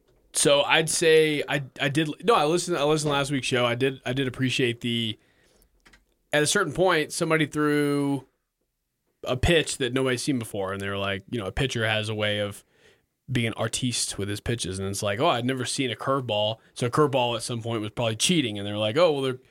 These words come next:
this guy's, like, fine tuning his curveball. So now a curveball is fair to, like, throw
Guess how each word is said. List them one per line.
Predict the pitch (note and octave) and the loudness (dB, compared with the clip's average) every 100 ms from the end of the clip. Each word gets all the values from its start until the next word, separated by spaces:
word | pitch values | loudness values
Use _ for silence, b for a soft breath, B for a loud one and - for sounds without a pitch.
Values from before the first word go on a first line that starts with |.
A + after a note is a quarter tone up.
| b | b
this | - C#3 | -6 0
guy's, | D3 C3+ B2 | 2 2 0
like, | A#2+ | -4
fine | - C3 B2+ | -2 0 0
tuning | C#3+ C3 | 0 0
his | B2 - | 0 -2
curveball. | B2 A#2 A2+ A2+ | -2 0 0 0
So | - B2 | -2 -2
now | A#2 | -2
a | A2+ | -2
curveball | C3 A#2+ A#2 A2 | -4 -2 -2 -2
is | G#2+ - | -4 -4
fair | C3+ B2+ B2 | -2 0 0
to, | A2+ | -2
like, | G#2+ A2 | -4 -4
throw | A#2 A2 G#2+ | -2 -2 -4